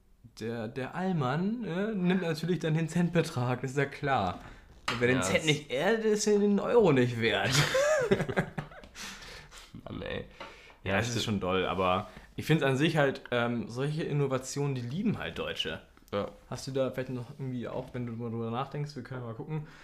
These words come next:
Speaker 1: zum Beispiel auch Schweizer Taschenmesser, das ist auch so ein Allrounder, ist jetzt zwar nicht von Deutschen, aber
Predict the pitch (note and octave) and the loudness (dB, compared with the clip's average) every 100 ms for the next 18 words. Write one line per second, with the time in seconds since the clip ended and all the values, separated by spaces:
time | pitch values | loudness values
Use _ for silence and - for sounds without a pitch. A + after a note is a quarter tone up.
0 | - - C#3 D#3 G#2 B2 - D3 C#3 C3 | -16 -4 -2 0 -2 -2 -4 -4 -4 -4
1 | F#3 - A#2 E2+ F2+ G2 C#3 C3+ - C3 | -4 -2 -2 -2 -4 -2 -2 -2 -2 -4
2 | - C3 A#2+ B2 C#3 G2 G#2+ G2+ - A2+ | 0 0 0 0 0 -2 -4 -8 -4 -4
3 | A2+ A#2+ G#2 A2+ D#3+ - G#2+ F#2 G#2+ A2 | -4 -4 -2 -2 -2 -4 -6 -4 -2 -4
4 | A2 | -6